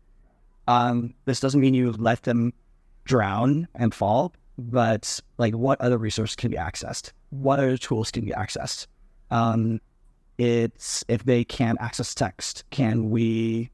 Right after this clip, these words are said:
get audiobook for it? Do they know how to use the audiobook? Can, if it's, if it's not happening in school, um,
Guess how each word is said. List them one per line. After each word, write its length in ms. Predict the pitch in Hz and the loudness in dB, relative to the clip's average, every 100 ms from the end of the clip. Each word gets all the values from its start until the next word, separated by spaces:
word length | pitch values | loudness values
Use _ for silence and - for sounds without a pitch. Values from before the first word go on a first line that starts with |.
| - | -10
get 280 | 90 113 107 | 0 2 2
audiobook 520 | 110 107 104 90 87 | 2 2 2 0 -4
for 200 | - - | -4 -6
it? 240 | 80 - - _ _ _ | -6 -8 -14 _ _ _
Do 60 | 120 | 0
they 100 | 113 | 2
know 140 | 110 | 2
how 80 | 110 | 2
to 80 | 110 | 2
use 160 | 107 104 | 0 0
the 140 | 110 | -2
audiobook? 580 | 101 101 95 - - - - | 0 -2 -2 -8 -14 -16 -4
Can, 500 | 127 113 113 110 - | 0 2 0 0 -4
if 160 | 127 | -4
it's, 200 | 127 - - | -2 -4 -4
if 140 | 120 | -4
it's 180 | 123 - | -4 0
not 160 | 135 | 0
happening 380 | 120 127 131 117 | 2 0 2 0
in 60 | 120 | 0
school, 540 | - 175 180 185 185 _ _ _ - | -4 0 4 4 2 _ _ _ -2
um, 500 | 123 120 117 117 | 0 2 2 0